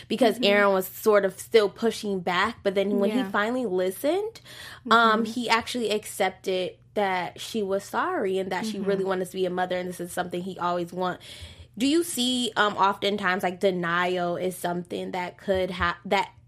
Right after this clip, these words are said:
Speaker 1: um, makes us not receptive of, not, or denial or pain that makes us not receptive of others' feelings, or how did you feel about their whole interaction?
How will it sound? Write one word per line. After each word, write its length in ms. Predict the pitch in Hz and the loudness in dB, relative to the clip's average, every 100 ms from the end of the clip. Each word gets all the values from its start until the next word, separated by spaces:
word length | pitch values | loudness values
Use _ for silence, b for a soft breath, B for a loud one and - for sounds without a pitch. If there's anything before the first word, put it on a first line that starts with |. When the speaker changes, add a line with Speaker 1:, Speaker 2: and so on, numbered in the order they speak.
| _ _ _ _ - | _ _ _ _ 2
Speaker 1:
um, 360 | 220 202 196 | 4 4 2
makes 280 | 190 220 - | 0 -2 -2
us 420 | 202 196 190 180 - | 0 2 0 -4 -6
not 400 | 180 190 180 - | 0 2 0 0
receptive 840 | 190 185 180 180 185 180 175 175 - | -2 0 -4 -4 -4 -4 -4 -8 -4
of, 540 | 185 175 175 175 175 - - B B B B | 0 2 0 -2 -4 -12 -18 B B B B
not, 200 | 240 277 - | 0 2 4
or 180 | 240 226 | 4 4
denial 380 | 226 220 240 | 4 4 2
or 120 | 202 196 | 2 0
pain 320 | - 208 220 | 0 -2 0
that 140 | 190 | -2
makes 160 | 190 202 | -4 -4
us 80 | 202 | -4
not 160 | 180 | -2
receptive 440 | 185 185 180 185 180 | -2 -4 -4 -4 -4
of 140 | 175 - | -6 -4
others' 320 | 190 180 180 | -2 -2 -4
feelings, 760 | - 262 320 180 170 175 175 - | -8 -6 -6 -6 -8 -10 -12 -6
or 180 | 185 185 | -4 0
how 160 | 202 | -2
did 160 | 202 190 | -2 -8
you 80 | 180 | -8
feel 200 | 185 180 | -4 -4
about 240 | 175 165 | -4 -6
their 160 | 175 170 | -6 -8
whole 160 | - | -8
interaction? 760 | - 196 190 - - - - | -8 -8 -8 -10 -12 -16 -12